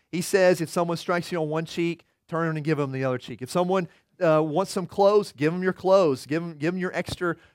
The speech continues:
um, clothing." But it also says, "If a Roman soldier asks you to go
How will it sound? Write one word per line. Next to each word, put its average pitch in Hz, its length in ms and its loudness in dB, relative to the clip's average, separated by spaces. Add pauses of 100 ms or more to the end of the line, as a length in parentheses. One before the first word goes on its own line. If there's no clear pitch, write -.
um, 151 200 -4
clothing." 170 460 -2 (320)
But 180 100 2
it 202 40 8
also 247 320 4
says, 202 360 -2
"If 175 60 -6
a 175 60 0
Roman 185 300 0
soldier 180 460 -2
asks - 380 -6
you 170 120 -10
to 160 180 -12
go 143 640 0